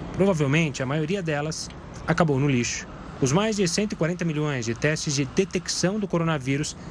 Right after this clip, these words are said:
distribuídos pelo mundo, por exemplo, geraram mais de duas mil toneladas de resíduos plásticos.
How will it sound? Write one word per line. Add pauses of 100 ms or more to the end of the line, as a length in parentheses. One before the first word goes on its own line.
(160)
distribuídos
pelo
mundo,
por
exemplo, (420)
geraram
mais
de
duas
mil
toneladas
de
resíduos
plásticos.